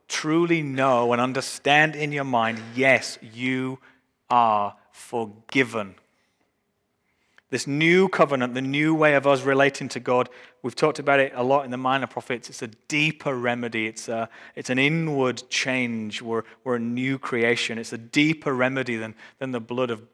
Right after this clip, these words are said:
bulls and goats and whatever else. And it cleanses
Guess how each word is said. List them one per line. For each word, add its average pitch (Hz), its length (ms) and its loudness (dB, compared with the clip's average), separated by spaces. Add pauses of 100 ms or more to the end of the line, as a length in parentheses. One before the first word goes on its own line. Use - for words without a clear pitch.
(540)
bulls 127 480 0
and 110 260 -10
goats 117 540 -4
and 107 200 -12 (1800)
whatever 117 380 0
else. 113 280 0 (840)
And 123 100 -6
it 120 180 -12
cleanses 147 600 -6